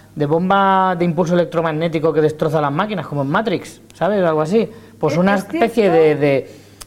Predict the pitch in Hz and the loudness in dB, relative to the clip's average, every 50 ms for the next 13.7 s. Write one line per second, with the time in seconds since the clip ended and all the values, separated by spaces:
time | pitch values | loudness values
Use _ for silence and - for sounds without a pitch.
0 | - - - - 127 135 135 135 143 156 165 180 180 180 185 185 190 190 196 196 | -20 -20 -16 -8 -2 -2 0 2 2 0 2 2 2 2 4 2 2 2 2 2
1 | 196 190 156 160 165 156 156 156 151 151 147 147 151 139 139 139 135 143 160 170 | 0 -2 -2 -2 -2 -2 0 0 0 2 2 2 0 0 0 0 0 0 0 0
2 | - 190 185 - - - 196 185 175 180 175 170 175 165 147 - - 165 170 165 | -2 -4 -4 -4 0 2 2 4 4 2 0 0 -2 -2 -2 -8 -8 -4 -2 -2
3 | 170 160 156 165 160 156 170 180 180 190 202 190 190 - - - - 147 139 135 | -2 -2 -2 -4 -2 0 0 2 2 2 0 0 -4 -12 -14 -8 -6 -4 -4 -4
4 | 127 - - 139 131 127 127 123 123 123 123 - - - - - - - - - | -6 -8 -8 -8 -6 -6 -6 -6 -6 -8 -10 -12 -18 -20 -20 -20 -20 -20 -20 -20
5 | - - - - 165 170 156 160 147 160 151 139 180 175 - 226 233 240 233 226 | -20 -20 -8 -2 -2 0 0 0 0 0 0 0 0 0 0 -4 -10 -12 -12 -10
6 | 226 226 220 220 220 220 277 285 285 294 285 - - 247 233 220 220 214 214 214 | -10 -8 -8 -8 -10 -10 -12 -10 -10 -10 -10 -12 -12 -12 -12 -12 -12 -12 -12 -12
7 | 214 226 220 - 277 269 - - 294 285 277 277 269 262 262 262 262 262 254 254 | -12 -14 -14 -16 -20 -20 -16 -14 -14 -12 -10 -10 -10 -12 -12 -10 -12 -12 -8 -8
8 | 247 247 262 320 330 311 320 370 392 - - - - - 226 214 208 208 220 240 | -8 -8 -6 -6 -6 -6 -6 -8 -12 -20 -20 -20 -10 -10 -8 -8 -6 -6 -6 -8
9 | 277 269 - - 247 254 269 294 - - - - - _ - - - 220 214 208 | -8 -10 -14 -12 -10 -10 -8 -10 -12 -14 -20 -20 -20 _ -20 -16 -14 -14 -14 -12
10 | 214 214 202 196 196 185 - - 226 233 247 254 254 254 254 254 254 247 247 240 | -14 -14 -14 -12 -14 -14 -14 -10 -8 -6 -6 -4 -6 -6 -8 -10 -12 -14 -14 -16
11 | - - - 220 214 214 208 214 - 240 240 247 247 269 247 - 254 247 247 247 | -18 -16 -16 -14 -14 -14 -14 -8 -6 -6 -6 -6 -8 -12 -10 -8 -8 -10 -8 -8
12 | 247 247 240 220 226 220 208 214 233 262 269 254 247 240 233 226 - 233 233 254 | -10 -10 -12 -12 -12 -12 -10 -10 -10 -8 -8 -8 -8 -8 -10 -10 -8 -8 -8 -6
13 | 269 269 254 247 247 - - 233 233 254 262 269 269 | -8 -8 -10 -12 -14 -14 -16 -18 -14 -12 -12 -12 -14